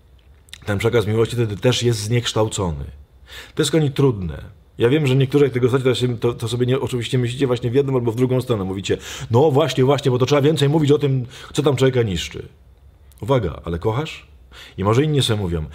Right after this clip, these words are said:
„No ale to ta, trzeba tak mówić, żeby oni wiedzieli, że są kochani”. A chcesz pomóc, żeby wyszli z tego? Żeby rzeczywiście przestało się dziać zło? Kochani, to jest trudne, ja wiem, bo ja się ciągle na tym łapię.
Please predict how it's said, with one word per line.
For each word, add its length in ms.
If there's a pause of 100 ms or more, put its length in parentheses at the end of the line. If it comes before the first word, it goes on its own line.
(220)
„No 120
ale 160
to 140
ta, 180
trzeba 180
tak 140
mówić, 240
żeby 220
oni 240
wiedzieli, 340
że 60
są 140
kochani”. 480 (580)
A 80
chcesz 240
pomóc, 280
żeby 180
wyszli 300
z 60
tego? 360 (540)
Żeby 480
rzeczywiście 480
przestało 380
się 120
dziać 220
zło? 400 (520)
Kochani, 200
to 60
jest 120
trudne, 320
ja 80
wiem, 160
bo 80
ja 60
się 160
ciągle 260
na 40
tym 140
łapię. 300